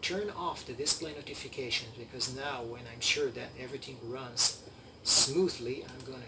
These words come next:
turn that off in order not to see any notifications, such as notifications when there's no internet. I'm gonna right click to go back, press go,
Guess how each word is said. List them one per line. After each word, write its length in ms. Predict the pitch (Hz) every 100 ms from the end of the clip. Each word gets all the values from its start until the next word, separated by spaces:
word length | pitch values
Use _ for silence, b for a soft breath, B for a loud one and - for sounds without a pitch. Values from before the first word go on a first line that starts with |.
| -
turn 240 | 139 135
that 200 | 127 120
off 340 | 117 143 - -
in 80 | 127
order 220 | 131 127 120
not 200 | 139 151
to 60 |
see 340 | - - 139 131
any 160 | 156
notifications, 880 | 156 - 131 - - 127 120 135 151
such 320 | - 123 120
as 380 | 131 123 - - 127
notifications 840 | - 120 123 113 131 - 127 120
when 140 | 123 120
there's 260 | 117 117
no 180 | 123 123
internet. 520 | 117 113 120 127 175 - B B B B -
I'm 120 | -
gonna 160 | 131 117
right 220 | 113 156 175 -
click 280 | 160 -
to 80 | -
go 180 | 123 143
back, 280 | 139 135 147 - - - - - - - -
press 300 | 139 156 127
go, 280 | 123 123